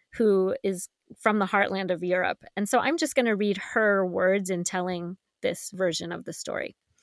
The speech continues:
"A giant man named Bluebeard with an eye for women once courted three sisters at the same time.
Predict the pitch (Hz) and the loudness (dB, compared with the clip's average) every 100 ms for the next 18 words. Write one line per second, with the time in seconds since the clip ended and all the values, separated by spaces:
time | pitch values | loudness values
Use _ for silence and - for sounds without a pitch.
0 | - - - - - - - _ _ 226 | -16 -16 -20 -20 -20 -20 -20 _ _ 0
1 | 180 240 302 359 202 226 226 233 226 196 | 4 4 6 4 2 4 6 4 4 2
2 | 190 175 190 220 208 180 180 180 175 190 | 2 -2 0 0 2 2 0 0 -2 0
3 | 185 180 196 196 190 175 185 170 165 170 | 0 2 0 0 -2 0 -2 -2 -6 -8
4 | 165 202 208 - - 226 208 190 175 - | -2 0 0 -4 0 2 2 0 -4 -10
5 | - 254 294 - 220 - 208 196 185 180 | -2 0 0 -2 -4 0 -2 -2 -6 -6
6 | - 175 170 - 139 120 | -4 -4 -4 -6 -8 -8